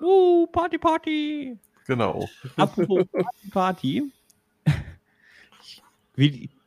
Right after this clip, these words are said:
Speaker 1: geh direkt ins nächste Game rein, weil ich
Speaker 2: Mhm.
Speaker 1: glaube,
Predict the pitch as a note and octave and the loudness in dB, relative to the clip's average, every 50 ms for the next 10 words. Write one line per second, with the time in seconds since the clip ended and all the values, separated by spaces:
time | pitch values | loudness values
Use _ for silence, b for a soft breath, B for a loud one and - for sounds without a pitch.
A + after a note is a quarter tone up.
0 | _ _ _ - D3 E3+ E3+ D#3 C#3 F#3 A#3 - F#3+ F3+ D#3+ C3+ C3 C3+ C#3 D#3+ | _ _ _ 4 6 6 8 8 6 4 2 2 0 -2 -2 0 2 2 4 4
1 | G3 - - - A2 G2 G2 F#2+ F#2 F#2 F#2+ G2 G2 G2 G2+ G2+ G#2 A2+ B2 - | 2 0 -4 -10 -10 -6 -4 -2 -2 -2 -2 -4 -4 -4 -2 -2 -2 -2 -2 -2
2 | F#2 G2+ A2 F#2+ G2 A2 A#2 A#2+ B2+ C3 C3+ C3+ C3+ - | -2 -2 -2 -2 -2 0 2 2 2 4 2 0 -2 -2